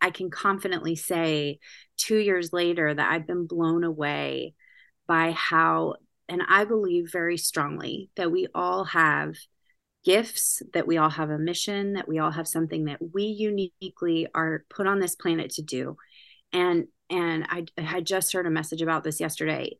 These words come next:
that even if it's just being a really solid friend to one person who needs that friend, we all have a mission to be a friend, to be a daughter, to be a child, to be whatever. And then we've got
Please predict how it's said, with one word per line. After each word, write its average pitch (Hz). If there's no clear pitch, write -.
that 165
even 190
if 196
it's -
just 170
being 160
a 156
really 165
solid 156
friend -
to 196
one 185
person 160
who 185
needs 170
that -
friend, 156
we 196
all 180
have 180
a 175
mission 160
to -
be 175
a 170
friend, 170
to 165
be 170
a 156
daughter, 156
to 156
be 165
a 156
child, 156
to -
be 156
whatever. 190
And 180
then 202
we've 208
got 170